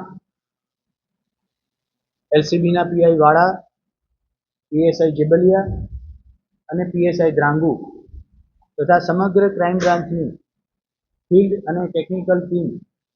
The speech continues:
સાથે મળી આ ગુનો ડિટેક્ટ થાય એ દિશામાં પ્રયત્ન કરતી હતી. આ ગુનામાં કુલ આઠ આરોપીની ધરપકડ કરવામાં આવેલી છે. સમગ્ર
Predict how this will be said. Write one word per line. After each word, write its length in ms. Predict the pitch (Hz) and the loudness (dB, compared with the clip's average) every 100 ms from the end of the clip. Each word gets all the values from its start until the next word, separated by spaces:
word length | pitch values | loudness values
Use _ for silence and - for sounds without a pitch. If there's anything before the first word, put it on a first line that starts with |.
| _ - - - - | _ -18 -18 -18 0
સાથે 300 | 151 156 175 | 0 2 -2
મળી 280 | 170 175 127 - _ _ _ _ _ _ - | -2 -2 -4 -8 _ _ _ _ _ _ -2
આ 100 | 160 | 0
ગુનો 240 | 160 175 160 - - _ _ _ _ - | 0 -2 -2 -6 -14 _ _ _ _ -12
ડિટેક્ટ 340 | 143 175 175 175 | 0 0 0 0
થાય 240 | 175 170 - - | 0 0 -4 -8
એ 40 | 170 | -6
દિશામાં 440 | 156 147 160 156 151 | -4 -2 -2 -2 -2
પ્રયત્ન 440 | 139 139 139 135 | -2 -2 -4 -10
કરતી 280 | 127 110 113 | -8 -8 -8
હતી. 220 | 104 - _ _ _ _ _ _ _ _ _ _ _ _ _ _ _ _ _ _ _ _ _ _ _ - | -10 -14 _ _ _ _ _ _ _ _ _ _ _ _ _ _ _ _ _ _ _ _ _ _ _ 2
આ 100 | 160 | 2
ગુનામાં 480 | 165 180 185 190 196 190 - _ _ _ _ _ _ _ _ _ _ _ - | 4 2 2 4 2 0 -12 _ _ _ _ _ _ _ _ _ _ _ 2
કુલ 160 | 180 196 - - _ - 160 | 2 2 -6 -18 _ 0 4
આઠ 200 | 196 196 - | 4 2 -2
આરોપીની 500 | 160 180 180 180 175 | 0 2 0 -2 0
ધરપકડ 500 | 147 156 160 180 170 | 0 2 0 -2 -2
કરવામાં 400 | 170 170 170 170 165 | 0 0 0 2 2
આવેલી 340 | 170 175 - | 2 -2 -4
છે. 100 | 185 196 _ _ _ _ _ _ _ _ _ _ _ _ _ _ _ _ - | -6 -8 _ _ _ _ _ _ _ _ _ _ _ _ _ _ _ _ -2
સમગ્ર 340 | 175 175 180 | 0 2 2